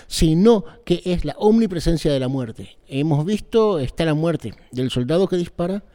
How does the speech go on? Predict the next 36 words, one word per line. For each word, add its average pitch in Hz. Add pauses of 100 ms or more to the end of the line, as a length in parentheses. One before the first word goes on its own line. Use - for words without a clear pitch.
(380)
está 160
la 156
muerte 156
de 131
la 123
persona, 139 (520)
eh, 113
que 123
fue 151
sofocada 151
por 127
el 123
gas-, 131
gases 147
lacrimógenos 170
y 147
no 156
puede 160
llegar 131
al 127
hospital. 156 (640)
Eh, 113
y 135
hemos 147
visto 135
ya 110
tres 135
personas 147
en 107
estos 110
últimos 123
días 180
que 113
han 120
muerto 127
así. 196